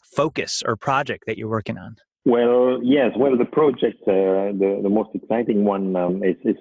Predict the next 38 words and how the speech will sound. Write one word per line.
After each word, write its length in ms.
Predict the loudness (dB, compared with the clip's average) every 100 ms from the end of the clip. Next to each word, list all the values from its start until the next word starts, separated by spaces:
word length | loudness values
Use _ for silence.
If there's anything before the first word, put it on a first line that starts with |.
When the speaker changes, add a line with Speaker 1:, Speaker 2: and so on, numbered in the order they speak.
| -8 _
Speaker 2:
the 220 | -4 0
global 420 | 2 2 2 2
Andaman 400 | 0 0 0 -2 -2
seven 280 | 0 0
project, 440 | 0 0 0 -2 -6
because 280 | -4 -2 -2
when, 380 | -2 -2 -2 -2
when 260 | -2 0
I, 160 | 0 -2 -4
I, 300 | -4 -2 -2
I 20 |
was 180 | 0 0 2
lucky 320 | 0 0 -2
to 140 | -2 -2
sell 200 | 0 0
my 240 | 0 -2 -2
previous 280 | 0 0 0 -2
company 440 | -4 0 0 0 -2
and 180 | 0 2
got 160 | 2 2
a, 40 |
a 500 | 0 -2 -8 -8 -8 -6
successful 480 | -8 -4 -4 -2 -2
exit, 320 | 0 0 -2 _ -20 -20 _ -2
I 60 |
was 180 | 0 0
wondering 680 | 0 0 2 2 2 0 -2 0
what 180 | 2 2
would 160 | 2
be 140 | 2 2
my, 280 | 0 -2 -6 -6
my 160 | -2
next 300 | 0 0 -2 _
project. 540 | 0 2 2 2 -2 -4
And 260 | -2 0 2
then 140 | 2
I 80 | 2
decided 460 | 0 0 0 0